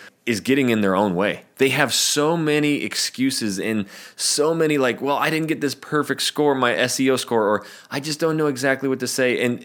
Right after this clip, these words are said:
they'll just never get content out. So when promoting your business, the number one thing that's going to hold you back is you. I have a thing that I created. It's called the twenty ten A T S. So what that means, before you even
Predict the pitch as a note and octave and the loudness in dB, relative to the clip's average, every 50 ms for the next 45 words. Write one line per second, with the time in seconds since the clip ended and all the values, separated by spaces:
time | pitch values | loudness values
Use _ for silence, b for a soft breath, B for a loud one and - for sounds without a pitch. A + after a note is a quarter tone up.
0 | - - - B2+ A#2 D3 D#3 E3 E3 D3+ - - C3 B2+ C3+ C3 C#3 C3 A#2+ A#2 | -14 -16 -12 -4 0 0 0 0 0 -4 -4 -2 0 0 2 2 2 0 0 -2
1 | - - - - B2 C3+ C3+ C3 - B2+ G#2 - - - - B2+ A#2 - - - | -4 -4 -4 -2 -2 -2 -2 -2 -2 -4 -4 -4 -4 -4 -2 -2 -2 -2 -2 -2
2 | - D3 C#3 B2+ A#2 B B B B B B B D3 C#3+ - - D#3+ D3+ D3 D3+ | 0 2 2 2 0 B B B B B B B -2 -2 -2 -2 0 2 2 4
3 | F3+ G3+ G3+ F3+ C#3+ C3 A2+ F2+ - A2 B2 C3+ D3 E3+ F3+ F3+ F3+ - - B | 4 2 2 2 2 2 0 2 2 2 2 2 0 0 0 -2 -2 -6 -10 B
4 | B B B B - B2 B2 C3 C#3 D3+ E3+ D3 C#3 D3 C#3+ - - C#3+ C#3+ C#3+ | B B B B 0 2 2 2 2 2 0 0 0 0 0 0 0 0 0 0
5 | C3 A#2 - - C3+ C3 B2 - A#2 A2 B2 C3+ C3+ A#2+ A2+ B2+ C3 A2 A#2 A#2 | -2 -4 -4 -2 -2 -2 -2 -4 -4 -2 -2 -2 -2 0 0 0 0 2 2 2
6 | B2 C3 - - - G2+ G2+ F#2+ F2 F2+ F2 F2 F2+ G#2+ B2 B2+ A2 E2+ C#2 - | 2 0 -2 -4 -2 -2 -2 -2 -2 -4 -6 -4 0 2 2 2 2 0 -2 -6
7 | B B B B B B B B - A#2 C3+ D#3+ D#3+ D3+ C#3 A2 - - C3 B2+ | B B B B B B B B 0 2 2 2 2 2 2 2 0 0 -2 0
8 | B2 A2+ G2+ G#2 A2 G#2 - - B2 A#2 A2 G#2+ G#2+ F#2 E2 E2+ F#2 - - - | 2 2 4 2 2 0 -2 0 0 2 2 4 2 2 0 -2 -4 -6 -4 0
9 | - A2+ A2+ G#2+ G#2+ G2+ - - - A#2+ B2 B2+ D3+ D#3 D3+ - - - B2+ B2 | 2 2 2 2 0 -4 -4 -4 -4 -2 -2 -2 -2 -2 -4 -4 -2 0 0 0
10 | B2 B2 - - G2+ G#2+ A2 G2+ G2+ - - G#2+ G2+ G2+ - - F#2+ E2+ C#2 - | 0 -2 -2 -2 0 0 0 0 -2 -4 -4 -2 -2 -2 -2 0 0 0 0 0
11 | - - - - B2+ G#2 F#2+ A#2+ B2+ - D3+ C#3 A2+ B2+ B2+ C3 C3+ C3+ - B | -2 0 2 2 2 4 2 2 2 2 0 0 0 0 -2 -2 -2 -4 -6 B
12 | B B B B B B B B B B2+ A#2+ - - - C3 C#3 D#3+ F#3 F#3 D#3+ | B B B B B B B B B -4 -4 -4 -2 0 2 2 4 2 2 0
13 | D#3 E3 E3 D#3+ D3 D3+ D3+ D3 D3+ | -2 -2 -2 -2 0 0 0 -2 -2